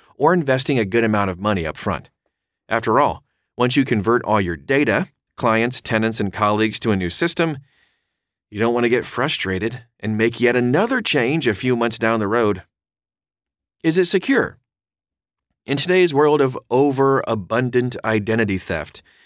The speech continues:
you want your property management system to be safe on all accounts.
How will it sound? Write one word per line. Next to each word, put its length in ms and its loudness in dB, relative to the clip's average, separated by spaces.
you 140 0
want 260 2
your 140 0
property 440 0
management 380 0
system 440 0
to 100 -4
be 100 -4
safe 560 -4
on 220 -2
all 240 2
accounts. 500 -6